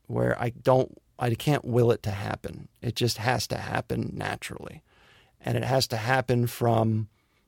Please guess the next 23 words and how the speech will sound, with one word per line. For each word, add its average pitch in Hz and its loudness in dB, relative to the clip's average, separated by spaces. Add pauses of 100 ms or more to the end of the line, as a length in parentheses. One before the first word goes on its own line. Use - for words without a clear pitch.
(100)
an 127 -4
experience 170 4
in 185 0
my 190 0
life. - -4 (880)
Uh, 117 2 (280)
and 127 2
I 120 4
hate 139 4
to 143 0
say - 6
it, 185 4
most 127 6 (120)
of 123 0
my 123 2
ideas 123 2
come 117 -4 (680)
when 117 0
I 117 -2
am 123 2
in 123 4
the 139 2
shower. 226 4